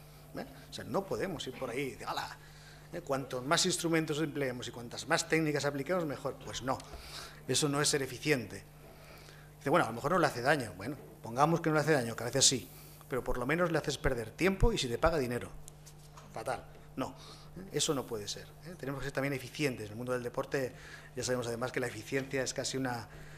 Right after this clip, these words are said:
¿eh? el segundo apellido del rendimiento. ¿Vale? Luego lo que decía, hay que desarrollar también, ¿eh? habilidades personales.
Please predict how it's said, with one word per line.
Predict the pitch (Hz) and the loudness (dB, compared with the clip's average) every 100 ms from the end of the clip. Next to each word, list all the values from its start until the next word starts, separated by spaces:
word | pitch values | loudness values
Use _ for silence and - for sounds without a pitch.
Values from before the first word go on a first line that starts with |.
| - - | -14 -10
¿eh? | 139 | -6
el | 117 | -2
segundo | - 120 139 | 0 0 0
apellido | 131 127 135 117 | 0 0 -2 -4
del | 117 | -4
rendimiento. | 113 117 131 123 110 - - - - - | -4 -2 0 -2 -4 -12 -16 -18 -20 -14
¿Vale? | - 220 - - - - - - - - | -12 -12 -14 -18 -18 -20 -20 -20 -18 -2
Luego | 143 160 | 6 6
lo | 139 | 6
que | 131 | 2
decía, | 131 147 101 95 - | 0 -2 -2 -6 -2
hay | 151 | 2
que | |
desarrollar | 160 151 139 139 139 139 | 4 6 4 4 4 4
también, | 131 139 156 151 - - - - - 127 | 0 2 0 -4 -14 -20 -20 -18 -16 -8
¿eh? | 147 | -2
habilidades | 127 123 120 135 - | -2 0 2 2 0
personales. | 127 - 120 117 101 - - - | -4 -6 -6 -8 -8 -6 -8 -10